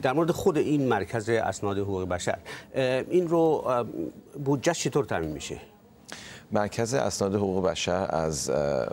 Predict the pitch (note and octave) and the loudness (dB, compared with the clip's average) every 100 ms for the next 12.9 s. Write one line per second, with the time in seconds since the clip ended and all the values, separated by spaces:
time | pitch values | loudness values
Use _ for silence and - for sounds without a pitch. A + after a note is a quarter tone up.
0 | - D2+ E2+ E2 D2+ F2 F2+ D#2+ - F2 | -4 -2 0 0 2 2 2 -2 -4 -4
1 | - D#2+ D2+ E2 D#2 - - - - - | -2 -2 2 0 -2 -10 -16 -20 -20 -20
2 | - E2 D#2 - - - - - E2+ E2+ | -4 0 0 -2 -6 -8 -8 -4 -2 0
3 | E2+ E2 E2 - - E2+ D#2+ D#2+ D#2+ - | 0 0 0 -2 -2 0 2 2 0 -6
4 | - - - - E2 D#2+ D2+ C#2 - - | -20 -20 -12 -2 0 2 0 -2 -4 -2
5 | F2+ G2+ G2 F2 F2 F2 - F#2 F2+ E2+ | 2 2 2 2 2 0 0 0 2 0
6 | - C#2+ D2 C#2+ C#2 - D#2+ D2+ - - | 0 0 0 0 -2 0 -2 0 -2 0
7 | C#2+ C#2+ C2+ C2 A#1+ - C2 D#2+ - F2+ | 0 0 0 -2 -6 -8 -6 -2 0 2
8 | F2 F2+ F2 D#2+ D2+ E2+ D#2+ - D#2+ - | 4 4 4 0 -2 -2 -2 -2 -4 -2
9 | - F2 E2 - - - D2 D2 C#2 D#2 | -2 0 -2 -6 -12 -4 -2 0 -2 0
10 | D2+ D2+ D#2+ D#2+ D2+ D2+ F2 D#2+ E2+ D#2 | -2 0 -2 0 -2 -2 -2 2 2 0
11 | - - - - - - D#2 D2 C#2+ C#2 | -4 -18 -20 -20 -10 -2 0 2 0 -2
12 | G#1 - - E2+ D#2+ - F2+ F2 E2+ | -6 -6 -2 0 0 0 0 0 0